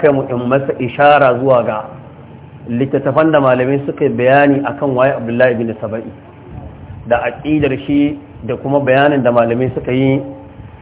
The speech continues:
akan wato shi Abdullahi bin Saba'i. Dan nan za mu bude bayani, in bayanin ya shiga gidan rediyo sai a ce mun zagi aqidun wasu. Ko? Saboda haka halakta guda za mu iya yi akan waye Abdullahi bin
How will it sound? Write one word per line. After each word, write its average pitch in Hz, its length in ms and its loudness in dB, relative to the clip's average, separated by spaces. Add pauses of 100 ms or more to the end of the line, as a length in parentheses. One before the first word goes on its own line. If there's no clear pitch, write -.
(140)
akan 127 340 0
wato 117 280 2 (120)
shi 139 320 4
Abdullahi 123 560 0
bin 107 480 -4 (100)
Saba'i. 113 320 0 (680)
Dan 143 180 2
nan 160 100 2
za 147 240 6
mu 139 100 0
bude 131 340 -2
bayani, 123 400 2 (800)
in 143 100 0
bayanin 143 320 4
ya 135 80 0
shiga 117 180 -6
gidan 127 280 -2
rediyo 127 340 -4
sai 143 60 -2
a 127 120 -2
ce 131 140 -8
mun 135 180 -2
zagi 123 220 0
aqidun 117 480 -6 (100)
wasu. 117 160 -8 (1000)
Ko? 143 360 2 (880)
Saboda 143 280 4
haka 143 160 -4
halakta 160 420 4
guda 135 240 2
za 151 120 6
mu 139 180 0
iya 127 80 -2
yi 131 80 -2
akan 127 320 -4
waye 127 120 2
Abdullahi 113 360 0
bin 110 160 -4